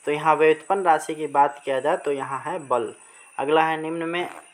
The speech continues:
आधारी राशि कौन है, तो आधारी राशि इसमें है समय। अगला है भौतिक राशि कितने प्रकार के होते हैं, तो भौतिक राशियाँ दो प्रकार की होती है।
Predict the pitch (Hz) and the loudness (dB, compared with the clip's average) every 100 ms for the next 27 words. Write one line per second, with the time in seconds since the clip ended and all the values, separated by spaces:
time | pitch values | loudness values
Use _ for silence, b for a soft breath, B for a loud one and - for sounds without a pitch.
0 | _ - 143 143 - 160 165 156 175 165 | _ 2 2 4 2 2 0 -2 -4 -4
1 | 151 139 120 120 - - B B B - | 0 0 -2 -12 -16 -20 B B B 0
2 | 143 135 143 156 151 147 - 151 143 147 | 4 4 4 0 0 0 -2 -10 -10 -12
3 | 143 185 - 139 120 113 - - 143 151 | -10 -10 -8 -8 -8 -10 -16 -8 -2 0
4 | 160 143 147 143 170 165 147 - 160 151 | 0 0 0 -2 -4 -2 -2 -4 -8 -8
5 | 151 147 143 143 147 147 156 160 160 143 | -6 -4 -4 -2 -2 0 -2 -2 -6 -2
6 | 135 - 147 139 135 156 139 135 - - | -2 -4 -4 -4 -4 -4 -4 -4 -6 -4
7 | 143 143 147 147 143 151 208 | -2 -2 0 -2 -2 -4 -4